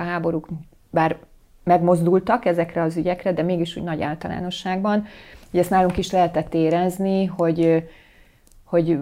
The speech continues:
hogy lesz egyfajta ilyen kiégés így az adományozás, társadalmi kérdések, környezeti kérdések iránt, és hogy ezt vissza kell, például most nagyon érezzük ezt a momentumot, hogy viszont most megint van valami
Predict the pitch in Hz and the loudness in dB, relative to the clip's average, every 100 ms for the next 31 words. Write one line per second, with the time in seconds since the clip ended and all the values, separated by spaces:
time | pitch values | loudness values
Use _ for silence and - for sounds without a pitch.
0 | - - 175 170 - - 180 175 - 170 | -6 -2 0 0 -4 0 4 4 2 -2
1 | 170 165 170 165 175 170 165 - 175 156 | -2 -2 0 0 0 0 -2 -4 -2 0
2 | 151 156 95 - - - 143 131 - 90 | 0 -4 -6 -6 -6 -6 -4 -4 -6 -8
3 | - - 190 175 - 185 180 180 160 151 | -10 -10 -8 -8 -2 0 0 0 0 0
4 | 151 - 147 113 - 165 170 175 165 156 | -2 -6 -6 -6 -8 -8 -4 -4 -2 -4
5 | 156 160 165 151 165 - 160 151 151 190 | -6 -6 -4 -4 -4 -8 -10 -6 -2 0
6 | 220 214 185 - 175 170 175 190 190 170 | 0 0 -2 0 2 2 2 -2 -2 -6
7 | 170 165 170 175 160 165 - 160 156 175 | -4 -4 -2 -2 -2 -6 -4 -4 -2 2
8 | 175 165 156 156 - - 165 156 190 208 | 4 2 0 -4 -6 -6 -6 -4 -2 -2
9 | 226 220 220 185 165 165 - 165 165 - | -2 -2 -2 -2 -2 -2 -6 -8 -8 -4
10 | 196 220 165 170 170 175 170 165 165 165 | -2 -2 -2 -6 -6 -6 -4 -2 -2 -2